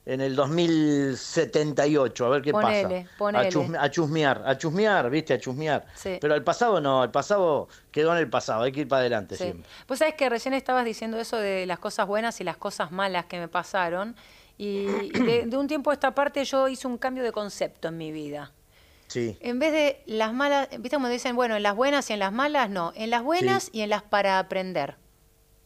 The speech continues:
Speaker 1: Sí, totalmente,
Speaker 2: Porque
Speaker 1: totalmente.
Speaker 2: considero que no hay malas, porque hasta de la peor que te puede venir, algo tenés que aprender.
Speaker 1: Sí, y si no aprendés, este,
Speaker 2: Estás
Speaker 1: sos
Speaker 2: en
Speaker 1: un
Speaker 2: el horno.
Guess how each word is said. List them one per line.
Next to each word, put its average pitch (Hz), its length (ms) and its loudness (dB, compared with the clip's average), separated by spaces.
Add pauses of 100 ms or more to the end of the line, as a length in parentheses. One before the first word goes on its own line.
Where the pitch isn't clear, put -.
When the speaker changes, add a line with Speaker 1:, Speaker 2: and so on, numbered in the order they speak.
(300)
Speaker 1:
Sí, 233 260 -2
totalmente, 175 840 2
Speaker 2:
Porque 220 220 0
Speaker 1:
totalmente. 277 320 2
Speaker 2:
considero 370 300 4
que 294 120 0
no 320 100 4
hay 254 140 2
malas, 196 400 2
porque 220 240 -2
hasta 233 240 2
de 233 100 2
la 220 240 2
peor 311 480 2
que 269 120 0
te 240 100 0
puede 277 240 2
venir, 285 480 0
algo 320 460 4
tenés 240 220 -4
que 247 60 -4
aprender. 180 520 -4 (880)
Speaker 1:
Sí, 160 420 2
y 127 140 0
si 135 180 2
no 160 80 4
aprendés, 170 600 2
este, 135 400 2
Speaker 2:
Estás 214 180 2
Speaker 1:
sos 131 80 2
Speaker 2:
en 220 80 2
Speaker 1:
un 214 60 4
Speaker 2:
el 208 80 2
horno. 196 440 2